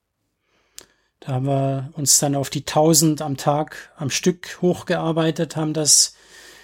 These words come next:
vier Wochen lang durchgehalten. Dann durften wir wieder trainieren. Und dann hieß es am No-, im November, dass die Vereine wieder geschlossen werden. Und seither,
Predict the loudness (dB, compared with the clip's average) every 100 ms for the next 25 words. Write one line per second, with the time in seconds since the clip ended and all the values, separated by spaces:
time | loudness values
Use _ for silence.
0 | _ _ 0 2 6 4 4 2 2 2
1 | 0 2 2 4 2 0 -4 -4 -10 _
2 | _ _ _ -4 0 0 0 0 0 0
3 | 0 2 4 6 4 2 _ _ _ _
4 | _ _ _ _ _ _ _ _ _ -10
5 | -4 -2 2 4 4 2 0 -2 -2 -2
6 | 0 4 4 6 4 2 -2 -10 _ _
7 | _ _ _ _ _ _ _ _ _ _
8 | _ _ _ _ _ _ _ _ _ _
9 | _ _ -4 2 2 2 -2 -8 -16 -12
10 | -10 -6 -6 -6 -10 _ -8 -6 0 0
11 | 0 -2 -4 -6 _ -8 0 4 4 4
12 | 2 0 -2 -6 -10 _ _ _ _ _
13 | _ _ _ _ 0 2 2 0 -2 0
14 | 0 -2